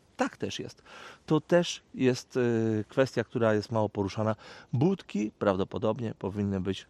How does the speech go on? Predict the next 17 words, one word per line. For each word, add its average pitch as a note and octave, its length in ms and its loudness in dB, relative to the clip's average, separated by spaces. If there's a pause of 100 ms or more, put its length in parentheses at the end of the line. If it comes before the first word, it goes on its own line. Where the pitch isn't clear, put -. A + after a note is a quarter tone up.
różnorodne G#2+ 680 2
i E2+ 40 -2
mam A#2+ 200 2
nadzieję, A#2+ 520 2
że G#2 140 -6
przez G2+ 220 -6
działalność G2+ 640 -2
i B2 60 -8
w - 20 -12
Ptasiej C3+ 340 -2
Strefy A#2 340 -2
i G2 60 -6
tego, G2+ 240 -2
co, G2+ 200 -6 (540)
mm, A#2 160 -2
e, G#2 580 0
robię A#2 320 4